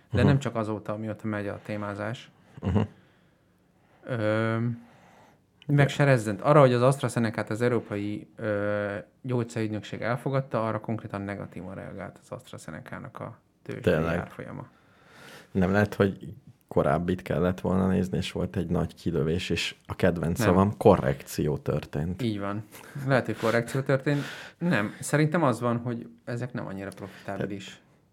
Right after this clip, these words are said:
Speaker 1: termékek, tehát iszonyatosan megterheli a céget, csomó költség van,
Speaker 2: Mhm.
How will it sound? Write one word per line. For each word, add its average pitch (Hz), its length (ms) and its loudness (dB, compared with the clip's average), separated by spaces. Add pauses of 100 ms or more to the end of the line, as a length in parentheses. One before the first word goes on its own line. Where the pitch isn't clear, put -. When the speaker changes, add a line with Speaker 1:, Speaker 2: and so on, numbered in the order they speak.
(140)
Speaker 1:
termékek, 101 500 -6
tehát 117 260 0
iszonyatosan 107 560 -8
megterheli 101 500 -6
a 95 80 -8
céget, 101 480 -10 (120)
csomó 101 260 -8
költség 127 420 -6
van, 135 140 2
Speaker 2:
Mhm. 117 100 2